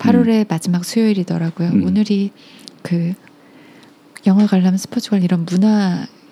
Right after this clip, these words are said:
Speaker 1: 이런 거 할인해주는 날이라고
Speaker 2: 아,
Speaker 1: 그래서
Speaker 2: 수요일, 수요일이구나.
Speaker 1: 네,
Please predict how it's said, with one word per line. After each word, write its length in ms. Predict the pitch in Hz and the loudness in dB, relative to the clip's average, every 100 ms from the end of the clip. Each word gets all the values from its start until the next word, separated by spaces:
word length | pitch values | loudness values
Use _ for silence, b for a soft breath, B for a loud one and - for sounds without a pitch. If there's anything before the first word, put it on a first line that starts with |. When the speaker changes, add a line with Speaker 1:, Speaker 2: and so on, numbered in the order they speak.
| - - | -16 -6
Speaker 1:
이런 160 | 175 | -4
거 80 | 170 | -2
할인해주는 680 | 175 269 311 285 - 196 170 | 0 0 0 -2 0 0 2
날이라고 320 | 160 - 185 | 0 2 4
Speaker 2:
아, 140 | - | 4
Speaker 1:
그래서 300 | 113 - 101 | 4 4 4
Speaker 2:
수요일, 340 | 180 139 113 90 | 4 4 4 -2
수요일이구나. 460 | - 110 92 90 | -4 -4 -2 2
Speaker 1:
네, 80 | 90 | 0